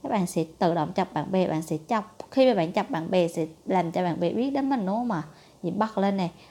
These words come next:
Đó, các bạn muốn chọc bạn nam hay là bạn nữ hay là với những người mới kết bạn ha, Diễm sẽ chọc tất cả bạn nữ nha. Đó, cài đặt thành công. Đơn giản, phần mềm này sử dụng rất là đơn giản, ai cũng có thể sử dụng được. À, và cái phần mềm này Diễm nghĩ là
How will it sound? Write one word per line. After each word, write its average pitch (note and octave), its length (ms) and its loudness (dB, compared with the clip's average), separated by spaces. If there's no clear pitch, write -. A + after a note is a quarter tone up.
Đó, F#3+ 200 2
các C4 120 -2
bạn F3 280 0
muốn A3 140 -2
chọc B3+ 240 -2
bạn D#3 240 -2
nam G3 300 2
hay F#3+ 200 0
là F3 160 2
bạn D#3 280 -4
nữ D#3+ 280 0
hay B3 140 -2
là F3+ 220 -2
với B3 160 0
những F#3 180 -2
người G#3+ 120 0
mới F#3 160 0
kết C4 180 -6
bạn D#3+ 260 -2
ha, A3 320 -2
Diễm E3+ 80 -4
sẽ E3 220 -6
chọc A3 220 -4
tất B3+ 160 -6
cả G#3 120 0
bạn D#3+ 220 -4
nữ D#3 180 -4
nha. A3+ 240 -2
Đó, F#3 340 -2
cài F#3 120 -6
đặt F3+ 180 -6
thành E3+ 220 -6
công. F#3+ 180 0
Đơn C#4+ 300 10
giản, A3 280 8
phần C4 220 0
mềm G#3+ 180 4
này G3 160 4
sử F#3 160 2
dụng F3+ 220 4
rất A#3 100 -2
là C4+ 120 2
đơn G#3 260 2
giản, F3 240 2
ai B3+ 240 6
cũng F3+ 200 -2
có G#3+ 60 -2
thể F3 180 0
sử E3+ 180 -2
dụng E3 260 -2
được. D#3+ 200 -2
À, E3 320 2
và D#3 380 2
cái A3+ 120 -4
phần A#3+ 220 -2
mềm F3 200 2
này D#3 220 0
Diễm D#3+ 180 -2
nghĩ D#3+ 160 0
là A3 240 0